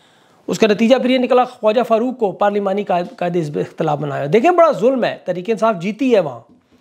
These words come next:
और तहरीक इख्तिलाफ के, हिज़्ब इख्तिलाफ की नशिस्तों पर बैठ रही है हुकूम-, और जो रह गए वो ज़ाहिर है हुकूमत का हिस्सा। बिल्कुल वही वो वारदात जो इन्होंने ये इस्लामाबाद नेशनल असेंबली में की, बिल्कुल सेम। अब साकिब निसार उस पर कह रहा है कि आर्टिकल सिक्सटी थ्री लगा के लोगों को नैल करें, फ्लोर क्रॉसिंग।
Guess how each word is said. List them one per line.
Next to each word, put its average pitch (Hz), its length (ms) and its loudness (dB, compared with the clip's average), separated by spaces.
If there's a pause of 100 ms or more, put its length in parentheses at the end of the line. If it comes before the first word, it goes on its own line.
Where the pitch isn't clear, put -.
(260)
और 190 100 -2
तहरीक 202 300 0
इख्तिलाफ 196 520 -2
के, - 20 -12 (400)
हिज़्ब 180 140 -2
इख्तिलाफ 185 360 -2
की 196 60 -8
नशिस्तों 170 300 -10
पर 160 80 -8
बैठ 151 300 -12
रही - 120 -12
है - 160 -20 (920)
हुकूम-, 202 260 4
और 240 160 4
जो 180 120 2
रह 247 200 6
गए 247 160 4
वो 214 200 0
ज़ाहिर 185 180 -2
है 165 60 -6
हुकूमत 170 380 -8
का - 80 -8
हिस्सा। 185 160 -8
बिल्कुल 320 460 2
वही 349 140 0
वो 247 280 2
वारदात 185 480 -2
जो 190 120 -8
इन्होंने 185 220 -8 (600)
ये 196 40 -6
इस्लामाबाद 196 420 0
नेशनल 185 260 -4
असेंबली 156 300 -10
में 160 120 -12
की, 220 100 -12
बिल्कुल 302 280 2
सेम। 196 280 -2 (560)
अब 196 100 0
साकिब 277 360 2
निसार 302 300 4
उस 302 100 2
पर 302 140 2
कह 240 220 0
रहा 262 100 4
है 254 60 -2
कि 254 60 -2
आर्टिकल 226 340 -2
सिक्सटी 220 300 -12
थ्री 254 140 -6
लगा 196 220 2
के 202 100 -4
लोगों 190 240 -4
को 202 60 -2
नैल 190 280 0
करें, 180 200 -4
फ्लोर 185 240 -6
क्रॉसिंग। 190 280 -6